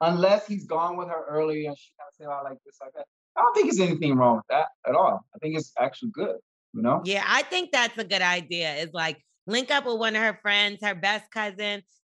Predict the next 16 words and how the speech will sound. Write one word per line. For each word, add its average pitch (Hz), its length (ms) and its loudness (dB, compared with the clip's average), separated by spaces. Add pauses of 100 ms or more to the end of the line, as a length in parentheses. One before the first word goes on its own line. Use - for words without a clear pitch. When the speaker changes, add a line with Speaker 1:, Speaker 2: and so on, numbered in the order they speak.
Speaker 2:
somebody 254 400 2
that 220 220 2
she, 208 400 -6
like, 196 340 0 (400)
doesn't 214 340 4
mind 208 280 2
traveling 208 480 0
with, 208 220 -4
that 185 120 -2
she, 185 260 -12
that 175 260 -4
goes 208 240 0
on 208 140 0
those 202 180 -2
girls' 196 360 0
trips. 202 180 -6